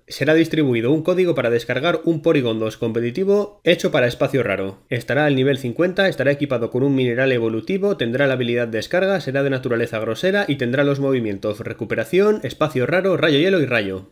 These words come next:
Este código será válido para canjearlo hasta el día treinta y uno. En fin,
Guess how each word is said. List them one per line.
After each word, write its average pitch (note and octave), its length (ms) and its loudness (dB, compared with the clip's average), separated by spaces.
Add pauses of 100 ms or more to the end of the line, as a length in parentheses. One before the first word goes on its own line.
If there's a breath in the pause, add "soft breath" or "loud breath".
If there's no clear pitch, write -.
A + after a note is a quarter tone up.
Este D#3+ 280 4
código B2 300 2
será C#3+ 220 0
válido B2 320 0
para B2 160 -2
canjearlo G3 580 4
hasta C3+ 220 0
el A#2 80 0
día B2 160 2
treinta A#2+ 260 0
y G#2 80 0
uno. G2+ 360 -6 (120)
En C3 140 0
fin, F3+ 300 6